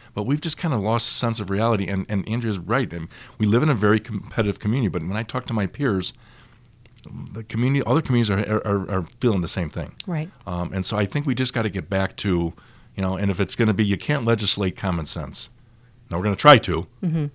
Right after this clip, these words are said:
Speaker 1: you know, and try to remind people why you're here and what this is all about. Uh, we're still gonna get complaints, but hopefully those are gonna diminish.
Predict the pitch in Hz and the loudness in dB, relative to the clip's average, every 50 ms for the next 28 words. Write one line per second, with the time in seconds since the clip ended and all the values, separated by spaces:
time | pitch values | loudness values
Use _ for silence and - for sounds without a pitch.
0 | - - - - - 95 92 90 92 90 95 - - 113 110 101 98 92 92 92 | -12 -20 -20 -12 -6 -2 -2 0 0 -2 -2 -2 0 2 2 4 4 4 4 4
1 | 95 90 - - 90 - - 85 80 78 78 82 80 80 76 73 76 76 80 87 | 2 0 -2 -4 -8 -6 -4 -4 -6 -6 -6 -8 -8 -8 -10 -10 -10 -6 -4 -2
2 | 87 92 98 92 92 90 85 78 85 95 92 90 90 90 82 82 85 76 - 80 | 0 2 2 2 0 -2 -2 -2 0 0 0 2 0 0 -2 -4 -6 -6 -6 -8
3 | - 85 78 80 73 73 76 73 73 78 73 73 71 - - - - - - - | -8 -6 -6 -6 -4 -6 -6 -6 -4 -4 -4 -4 -4 -6 -12 -20 -20 -20 -20 -20
4 | - - - - 69 - - - - 117 117 - - 127 123 123 117 107 107 104 | -20 -16 -12 -12 -12 -10 -12 -10 -6 -2 -2 0 0 -2 -2 0 0 -2 -2 -2
5 | - 110 101 - 92 85 85 87 - - 73 87 90 82 - 92 85 78 82 80 | -4 -6 -4 -2 -2 -2 -2 -4 -6 -8 -6 -6 -6 -4 -4 -4 -4 -4 -4 -6
6 | 76 80 78 76 69 67 69 73 71 69 67 - - - - | -6 -6 -8 -8 -8 -8 -10 -10 -10 -12 -12 -14 -16 -18 -20